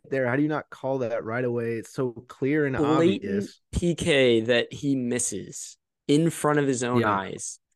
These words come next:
Speaker 2: and has to go to V R to reverse it. I mean, that is terrible. That is so bad. Um, so, you know, that kind of leads to the tensions of things.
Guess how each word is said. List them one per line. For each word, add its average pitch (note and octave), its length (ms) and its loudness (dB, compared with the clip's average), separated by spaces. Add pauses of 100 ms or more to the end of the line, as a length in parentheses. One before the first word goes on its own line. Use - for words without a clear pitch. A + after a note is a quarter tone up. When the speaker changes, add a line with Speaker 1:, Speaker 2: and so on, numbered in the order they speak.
(400)
Speaker 2:
and C3 120 2
has C3+ 240 0
to C#3+ 100 0
go C3+ 100 6
to B2+ 80 4
V A#2+ 220 2
R A#2 240 6
to A2+ 340 -2
reverse G#2+ 460 -4
it. - 180 -14 (120)
I B2 80 -2
mean, A#2+ 280 2
that C3+ 320 0
is A#2+ 520 -4 (240)
terrible. F3+ 560 4
That D3 180 2
is D3+ 140 0
so D#3+ 340 0
bad. A2 380 -6 (580)
Um, A2+ 340 0
so, C3+ 540 4
you - 280 -4
know, B2 120 0
that D3 200 2
kind D3+ 200 -2
of B2+ 120 -2
leads C3 360 -2
to C#3 100 -4
the A#2 140 -4
tensions B2 580 -4
of B2 180 -2
things. B2 440 -4